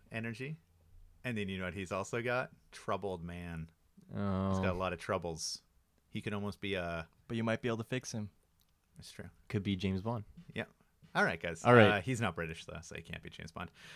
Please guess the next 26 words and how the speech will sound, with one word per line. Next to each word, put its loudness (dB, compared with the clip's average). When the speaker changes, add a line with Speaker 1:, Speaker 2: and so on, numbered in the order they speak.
Speaker 1:
Um, 4
do -2
you 4
guys 6
have 4
anything 6
that 6
you'd 0
like 4
to 0
tell 0
the 0
audience 0
about -4
that's -6
coming -6
up? -6
Speaker 3:
Just -2
getting 6
through 6
this 4
pandemic 10
Speaker 2:
Yeah, 10
Speaker 3:
is 4
Speaker 2:
pretty 2
much. 4